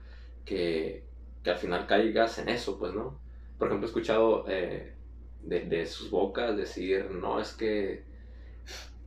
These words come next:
ahora sus sueños, o los que vayan a hacer sus sueños, van a ser los míos también". Y yo, "No, brother, estás mal, a mí se me hace que está mal". O sea, qué padre, ¿no? Que ellos, o sea, que vean en ti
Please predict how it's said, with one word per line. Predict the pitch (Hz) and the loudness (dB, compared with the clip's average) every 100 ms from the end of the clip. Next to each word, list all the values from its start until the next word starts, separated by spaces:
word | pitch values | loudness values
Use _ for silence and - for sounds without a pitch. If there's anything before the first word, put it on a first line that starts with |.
| - | 0
ahora | 87 90 110 127 - - | 6 10 12 10 8 0
sus | - 104 | -2 -2
sueños, | - 131 160 196 214 - - - - - - | 10 10 10 6 0 -8 -14 -14 -16 -8 0
o | 98 | 2
los | 95 | 2
que | - | 4
vayan | 104 131 | 6 6
a | 123 | 4
hacer | 110 | -2
sus | 113 - | -2 2
sueños, | 139 147 | 2 2
van | 98 | -2
a | - | -4
ser | 107 101 | 0 0
los | 95 | 0
míos | 98 - | -2 -4
también". | 110 - - | -10 -10 -12
Y | |
yo, | - | -12
"No, | - - - - | -12 -10 -10 -6
brother, | 143 117 98 87 | -2 0 0 -4
estás | - - 78 | -6 -12 -12
mal, | - - | -12 -10
a | - | -4
mí | 147 | -2
se | 101 | 0
me | 95 | -2
hace | 98 | -2
que | - | -4
está | - 87 | -4 -4
mal". | 85 - - - - - - - - - - - | -4 -8 -8 -6 -6 -8 -10 -14 -14 -16 -8 2
O | 98 | 2
sea, | 98 - | 6 8
qué | 131 | 10
padre, | 120 147 123 | 12 12 12
¿no? | 139 - | 10 8
Que | 110 | 10
ellos, | 107 131 123 - - | 12 12 10 4 0
o | 101 | 0
sea, | - 87 | 2 0
que | - 92 | 4 8
vean | 120 139 | 10 8
en | 113 - | 4 4
ti | 175 208 | 4 2